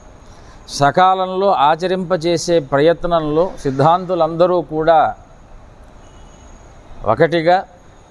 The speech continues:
నిర్ణయం తీసుకొని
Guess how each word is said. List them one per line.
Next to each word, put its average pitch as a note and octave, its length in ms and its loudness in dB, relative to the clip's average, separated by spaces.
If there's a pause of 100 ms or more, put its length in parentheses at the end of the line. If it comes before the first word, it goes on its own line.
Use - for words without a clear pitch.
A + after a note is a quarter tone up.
(1600)
నిర్ణయం F3 500 2
తీసుకొని D#3 760 -2